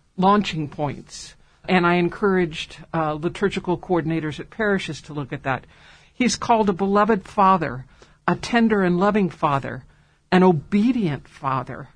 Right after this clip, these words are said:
He's also called an accepting father, a creatively courageous father. And the other two are a working father and a father in the shadows.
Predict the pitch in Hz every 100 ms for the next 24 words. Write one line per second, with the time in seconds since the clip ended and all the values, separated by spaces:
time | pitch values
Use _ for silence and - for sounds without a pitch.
0 | _ _ _ - 156 143 170 147 185 170
1 | - 185 170 170 160 - 170 170 - -
2 | 233 - 214 175 - 139 123 131 131 _
3 | _ _ _ 175 170 - 202 202 202 196
4 | 196 185 - - 240 233 240 262 247 160
5 | 139 - - 131 123 123 - - _ _
6 | _ _ 147 151 151 151 151 151 151 143
7 | - 160 147 - 196 226 220 - 208 202
8 | 277 - 156 151 156 160 160 185 - 208
9 | - 196 190 226 233 - _ _ - 208
10 | 208 - 202 202 208 202 180 151 - 156
11 | 156 139 - -